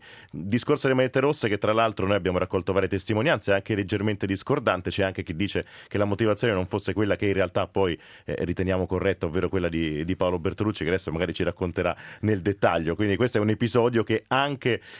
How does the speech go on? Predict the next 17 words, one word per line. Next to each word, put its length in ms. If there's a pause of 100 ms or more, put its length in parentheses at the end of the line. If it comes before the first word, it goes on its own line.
eh, 320
in 140
Cile 320
e 140
poi 220
negli 180
anni 220
a 60
su-, 200
a 80
seguire 460
ha 40
avuto 640
varie 280
discussioni 580
in 60
merito. 300